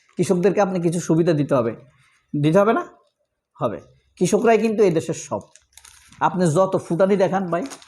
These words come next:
আপনি যেই হন, কৃষকরাই হলো এই দেশের সব। সব সাধকের বড় শাসক, সাধক আমার দেশের চাষা, একটা কবিতা আছে না? আমেরিকার অস্ত্র কূটনীতির ফাঁদে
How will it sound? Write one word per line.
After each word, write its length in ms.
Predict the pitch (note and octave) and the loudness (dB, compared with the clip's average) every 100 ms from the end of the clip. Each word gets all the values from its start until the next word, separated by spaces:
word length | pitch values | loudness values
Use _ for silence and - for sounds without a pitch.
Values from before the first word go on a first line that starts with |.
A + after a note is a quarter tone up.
| - _ - - - - | -20 _ -20 -20 -16 -6
আপনি 220 | D3+ D3+ | -2 0
যেই 300 | C3+ E3+ F#3+ | 2 4 4
হন, 280 | F3+ G3 A#3 - _ _ _ _ - _ - | 4 0 -6 -16 _ _ _ _ -20 _ -4
কৃষকরাই 460 | F3 G3+ F#3 G#3+ F#3 | 0 0 2 2 4
হলো 300 | F#3 A3+ C4 - - - - - - _ _ _ _ _ _ | 4 2 -2 -10 -20 -20 -20 -20 -20 _ _ _ _ _ _
এই 100 | D#3+ | -2
দেশের 260 | C#3+ C3 C3 | 0 -2 -6
সব। 260 | - F#2 - _ _ _ _ _ - - - | -6 -12 -12 _ _ _ _ _ -20 -20 -12
সব 300 | - F#3+ - | 2 4 4
সাধকের 760 | - - F#3 F#3 F3+ G3 G#3 D3+ | -2 -2 0 0 2 0 -2 -4
বড় 300 | C#3+ D3+ D#3 | 0 2 0
শাসক, 480 | - D3 - B2 - _ - | 0 -2 -2 -6 -6 _ -10
সাধক 640 | - D3+ D3+ B2+ - - _ - | -2 0 2 -2 -4 -20 _ -10
আমার 400 | C3+ D#3 D#3+ D3 | -4 0 0 0
দেশের 380 | D3 C#3+ B2+ | -2 -4 -6
চাষা, 340 | - G2 - E2+ | -6 -4 -6 -6
একটা 160 | B2+ D3 | -6 -2
কবিতা 260 | D3+ D3+ D#3 | 0 2 2
আছে 160 | D3+ | 0
না? 80 | B3+ - - _ _ _ _ _ _ - - - - | -6 -6 -20 _ _ _ _ _ _ -20 -20 -10 0
আমেরিকার 400 | F#3 G#3 A#3 A#3 | 2 4 4 4
অস্ত্র 340 | - - F#3 | 0 0 -2
কূটনীতির 540 | E3+ F3 E3+ D3+ D3+ - | -2 -4 -4 -4 -6 -6
ফাঁদে 360 | D#3 C#3 A#2+ | -2 0 -2